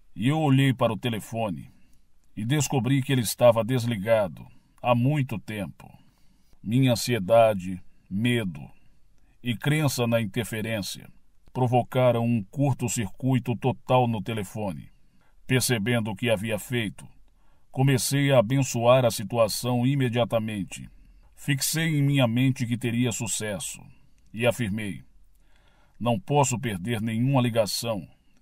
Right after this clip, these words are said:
que me pertença por direito divino."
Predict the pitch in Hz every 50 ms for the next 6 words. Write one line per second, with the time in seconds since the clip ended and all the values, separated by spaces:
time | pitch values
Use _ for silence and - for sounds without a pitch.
0 | - - - 127 131 139 135 135 - 110 95 - - 123 123 127 117 - 123 101
1 | - 123 113 101 117 117 110 110 110 104 95 120 107 113 110 95 107 113 110 98
2 | 76 71 -